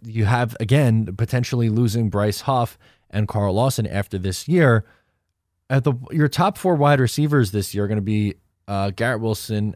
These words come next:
Allen Lazard, Mecole Hardman, who, that's your slot replacement, and, um, Corey Davis. And they'll rotate those guys around, and they could use Corey as a big slot.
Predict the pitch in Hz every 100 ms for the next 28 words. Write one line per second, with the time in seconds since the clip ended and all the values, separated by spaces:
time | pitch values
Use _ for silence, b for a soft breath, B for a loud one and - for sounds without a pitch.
0 | - 104 110 110 107 95 95 95 98 92
1 | 98 104 117 107 92 107 104 92 90 95
2 | 90 87 b b - 107 - 110 - 95
3 | 92 67 85 - 82 - 98 107 - b
4 | b b 101 104 104 104 101 101 95 -
5 | - 104 101 101 104 107 135 135 143 151
6 | 87 - - _ _ _ _ _ _ -
7 | 110 117 117 120 120 135 127 104 107 101
8 | 101 98 92 85 92 110 107 104 113 95
9 | 104 117 - 117 110 104 101 98 95 92
10 | - 87 90 104